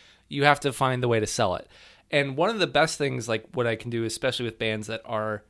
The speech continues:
of a smaller scale, is try to get people just to go see them. So, like, my girlfriend Nina, um, she, you know,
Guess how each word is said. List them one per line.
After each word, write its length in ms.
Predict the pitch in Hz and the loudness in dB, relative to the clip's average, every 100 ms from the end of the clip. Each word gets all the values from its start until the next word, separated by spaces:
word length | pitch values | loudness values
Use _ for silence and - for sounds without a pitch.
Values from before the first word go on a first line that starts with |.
| _ _ _ | _ _ _
of 120 | 113 | -2
a 100 | 113 | 0
smaller 400 | 107 131 113 107 | -2 -2 -2 -2
scale, 300 | - 143 123 | 0 0 0
is 100 | 127 | -2
try 200 | - 135 | -2 0
to 100 | 135 | 0
get 140 | 123 117 | -2 -6
people 220 | 117 113 | -6 -6
just 200 | 113 - | -6 -6
to 60 | 104 | -6
go 120 | 98 | -6
see 260 | - 113 | -6 -10
them. 220 | - 95 - _ _ _ - _ | -12 -16 -16 _ _ _ -20 _
So, 200 | - 135 | -4 2
like, 240 | 120 113 - | 4 4 2
my 120 | 123 | 0
girlfriend 380 | 123 131 123 113 | 2 2 0 -2
Nina, 440 | 143 156 117 107 - _ _ _ _ | 0 2 2 -2 -6 _ _ _ _
um, 640 | - 110 104 101 98 98 107 - | 2 2 2 0 -2 -6 -14 -14
she, 720 | - - 131 131 131 131 120 - _ _ _ _ _ _ _ _ _ - | -6 -4 -2 0 2 2 0 -6 _ _ _ _ _ _ _ _ _ -4
you 100 | 113 | -2
know, 300 | 98 98 | -2 -4